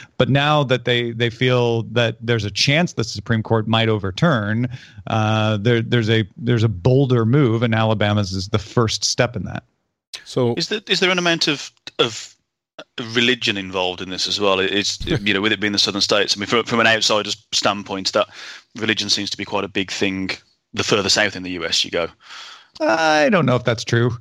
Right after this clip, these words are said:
Speaker 1: Uh, it's, that is certainly the, the stereotype. Uh, I, I think it has more to do with conservatism,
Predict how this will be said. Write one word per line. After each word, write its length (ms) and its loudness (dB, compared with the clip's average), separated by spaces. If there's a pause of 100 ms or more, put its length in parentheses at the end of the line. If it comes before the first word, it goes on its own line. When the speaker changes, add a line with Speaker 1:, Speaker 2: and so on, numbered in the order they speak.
(100)
Speaker 1:
Uh, 460 2
it's, 300 -2
that 320 2
is 100 0
certainly 480 2
the, 240 2
the 140 -6
stereotype. 800 2
Uh, 440 2
I, 160 0 (340)
I 120 2
think 220 -2
it 100 0
has 420 0 (140)
more 560 2
to 180 -2
do 520 2 (420)
with 540 2
conservatism, 1040 2